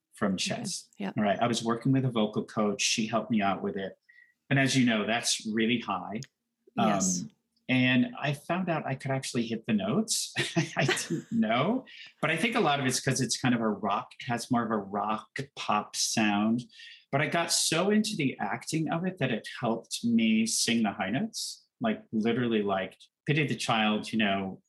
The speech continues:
Speaker 1: as some people know, it's a very angry song focused on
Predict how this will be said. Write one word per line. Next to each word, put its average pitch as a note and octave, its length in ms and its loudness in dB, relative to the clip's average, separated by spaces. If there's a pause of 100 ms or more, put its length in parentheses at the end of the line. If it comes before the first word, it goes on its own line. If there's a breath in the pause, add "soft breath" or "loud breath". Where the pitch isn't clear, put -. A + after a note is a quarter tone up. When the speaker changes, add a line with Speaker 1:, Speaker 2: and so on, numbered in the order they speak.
(160)
Speaker 1:
as A2+ 160 -4
some G#2 220 2
people A2+ 240 -2
know, E3+ 320 2
it's A2 220 0
a A2 40 0
very G#2 300 2
angry G#2+ 360 2
song B2+ 600 4 (140)
focused - 360 -4
on F#2+ 240 -2